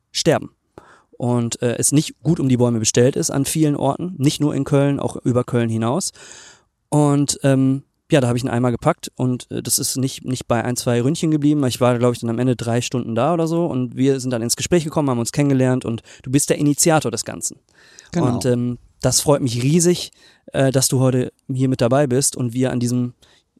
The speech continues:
Speaker 1: ja, magischen Ort sitzen, finde ich. Es ist mitten in der Stadt, es ist trotzdem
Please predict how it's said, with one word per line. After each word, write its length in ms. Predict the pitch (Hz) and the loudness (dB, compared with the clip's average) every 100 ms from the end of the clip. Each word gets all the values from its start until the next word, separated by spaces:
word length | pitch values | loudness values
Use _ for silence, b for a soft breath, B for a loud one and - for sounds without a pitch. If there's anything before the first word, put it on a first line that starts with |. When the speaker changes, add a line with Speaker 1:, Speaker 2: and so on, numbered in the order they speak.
| - | -20
Speaker 1:
ja, 340 | - 127 120 113 | -6 -2 0 -2
magischen 600 | 120 117 131 156 - 139 | -2 2 2 2 0 -2
Ort 360 | 113 160 - _ | -2 -4 -6 _
sitzen, 460 | - 147 - 180 190 _ - | -6 -6 -4 -6 -8 _ -2
finde 240 | 151 151 | 2 2
ich. 320 | 175 185 - | 0 -6 -8
Es 120 | - - | -6 -4
ist 300 | - - - _ _ _ _ - | -2 -4 -8 _ _ _ _ -6
mitten 500 | 131 143 190 - 202 | 2 4 4 2 -2
in 120 | 156 | 0
der 100 | 156 | 0
Stadt, 380 | - 156 - - | 2 0 0 -6
es 140 | - | -4
ist 140 | - - | -4 -4
trotzdem 560 | - 151 - 151 143 | -2 -2 2 2 2